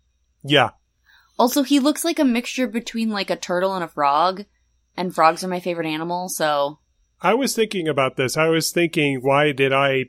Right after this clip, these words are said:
Speaker 1: pick Bulbasaur when basically everyone around me was picking Squirtle? I suspect that it may be because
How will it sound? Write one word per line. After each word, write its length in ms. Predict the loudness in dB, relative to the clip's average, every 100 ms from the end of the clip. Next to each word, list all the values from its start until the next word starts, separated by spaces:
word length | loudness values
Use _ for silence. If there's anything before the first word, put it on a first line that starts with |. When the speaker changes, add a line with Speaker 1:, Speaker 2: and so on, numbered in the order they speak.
| -2
Speaker 1:
pick 260 | -2 -2
Bulbasaur 760 | 0 0 2 0 0 0 0 -2 -6 -6
when 380 | -2 -2 -4 -6 2
basically 420 | 2 2 -2 0
everyone 360 | 2 2 0
around 280 | 0 0 0
me 120 | -2
was 160 | -2 -2
picking 320 | -2 -2 -4
Squirtle? 600 | -6 -2 0 2 0 -2 -6 _ _ _ _ _ _ _ _ -4
I 340 | 0 2 0 _
suspect 640 | -12 -4 -2 0 2 0 2
that 120 | 0
it 120 | 0
may 180 | 0 0
be 140 | 0
because 680 | -2 -2 -2 0 0 -2 -6